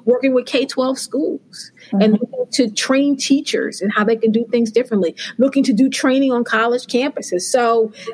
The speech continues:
Speaker 1: dismantling looks different depending upon the, the subject area and the ways in which the people are working for it.
Speaker 2: Mm-hmm.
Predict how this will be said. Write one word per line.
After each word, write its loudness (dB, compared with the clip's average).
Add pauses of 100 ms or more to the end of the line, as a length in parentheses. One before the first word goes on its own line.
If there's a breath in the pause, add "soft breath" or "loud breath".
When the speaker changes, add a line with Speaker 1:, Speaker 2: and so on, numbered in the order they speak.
(120)
Speaker 1:
dismantling 2
looks 0 (120)
different -2 (360 loud breath)
depending 2
upon 2
the, 0
the 2
subject -2
area -4 (400 loud breath)
and 4
the 4
ways 2
in 0
which -2
the -4
people -2
are 0
working -8 (100)
for -16
it. -4
Speaker 2:
Mm-hmm. 0